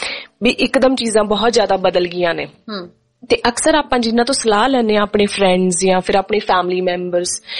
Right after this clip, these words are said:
Speaker 1: ਜਿਹੜੇ ਇਸ ਤਰੀਕੇ ਨਾਲ ਪੀ ਆਰ ਹੋਏ ਸੀ ਪੁਆਇੰਟ ਬੇਸਡ ਜੀ ਐਸ ਐਮ ਦੇ through, ਤੇ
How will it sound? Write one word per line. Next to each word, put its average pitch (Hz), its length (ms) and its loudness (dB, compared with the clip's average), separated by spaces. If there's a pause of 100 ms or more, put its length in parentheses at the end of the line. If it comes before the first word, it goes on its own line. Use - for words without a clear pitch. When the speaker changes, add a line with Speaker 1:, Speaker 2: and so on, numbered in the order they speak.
(240)
Speaker 1:
ਜਿਹੜੇ 233 220 4
ਇਸ 254 420 0
ਤਰੀਕੇ 233 280 0
ਨਾਲ 208 140 2
ਪੀ 208 200 -2
ਆਰ 196 160 4
ਹੋਏ 190 180 -2
ਸੀ 196 160 -6
ਪੁਆਇੰਟ 185 340 0
ਬੇਸਡ 180 360 -2
ਜੀ 185 160 0
ਐਸ 180 200 2
ਐਮ 190 100 0
ਦੇ 180 100 2
through, 208 300 0 (540)
ਤੇ 269 280 0